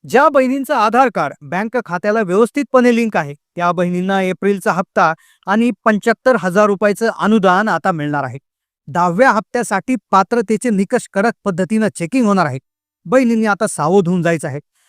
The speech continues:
कारण की आता दहावा हप्ता आपोआप जमा होणार नाही आणि त्याबरोबर पंच्याहत्तर हजार रुपयाचं अनुदान देखील आता जमा होणार आहे. त्यामुळे व्यवस्थितपणे तुम्ही काळजी घ्यायची आहे.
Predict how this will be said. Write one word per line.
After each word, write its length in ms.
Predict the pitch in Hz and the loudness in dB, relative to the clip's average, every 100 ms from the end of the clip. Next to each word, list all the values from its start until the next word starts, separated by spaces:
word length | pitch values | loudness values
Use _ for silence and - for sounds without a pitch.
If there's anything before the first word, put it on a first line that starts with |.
| _ | _
कारण 180 | 220 240 | -2 0
की 60 | 233 | 0
आता 140 | 233 | 0
दहावा 340 | 190 190 220 214 | 2 2 4 2
हप्ता 240 | 190 - | 0 -2
आपोआप 340 | 180 - 247 226 | -2 0 0 2
जमा 220 | 247 254 | 0 2
होणार 260 | 226 226 | 2 2
नाही 160 | 190 151 - _ - | 0 -6 -12 _ -6
आणि 160 | 208 233 | -4 0
त्याबरोबर 420 | 220 202 214 220 220 | 0 2 2 0 -2
पंच्याहत्तर 480 | 214 214 226 - 254 | -2 0 -2 -2 -2
हजार 260 | 175 165 190 | -2 0 0
रुपयाचं 360 | 190 208 196 | 0 -2 -2
अनुदान 460 | 175 160 202 226 214 | -4 0 2 2 2
देखील 340 | 202 - 175 143 _ _ 180 | 0 -2 -6 -6 _ _ -6
आता 280 | 185 202 202 | -2 0 0
जमा 320 | 165 185 202 | 0 0 0
होणार 360 | 160 170 175 185 - | 0 0 0 0 -2
आहे. 300 | 165 160 131 | -2 -2 -4
त्यामुळे 380 | - 156 165 185 | -4 -2 0 -2
व्यवस्थितपणे 920 | 135 151 180 - - 233 - 226 180 143 _ _ | -2 -2 -2 -2 -4 -2 0 2 2 -4 _ _
तुम्ही 160 | 208 202 | -4 -2
काळजी 280 | 180 175 175 | 2 2 0
घ्यायची 280 | 160 160 156 | 0 0 -2
आहे. 120 | 123 | -4